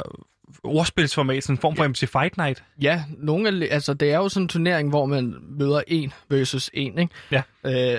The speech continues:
Speaker 2: af legender til D M i ordspil, der kan tælles Jussi Adler Olsen,
Speaker 1: Ja.
Speaker 2: forfatteren.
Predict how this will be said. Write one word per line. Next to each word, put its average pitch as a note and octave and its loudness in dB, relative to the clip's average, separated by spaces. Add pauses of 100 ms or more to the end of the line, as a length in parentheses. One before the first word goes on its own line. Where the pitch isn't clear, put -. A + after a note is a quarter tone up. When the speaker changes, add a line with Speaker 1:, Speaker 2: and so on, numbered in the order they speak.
Speaker 2:
af C#3 2
legender D#3 0
til F3 -2
D D#3+ 0
M C#3+ -4
i C#3 -4
ordspil, C#3 -4
der D3+ 2
kan D3+ -2
tælles C#3+ 0
Jussi C#3 0
Adler B2 2
Olsen, E3+ -2 (140)
Speaker 1:
Ja. C3 2
Speaker 2:
forfatteren. D3+ 0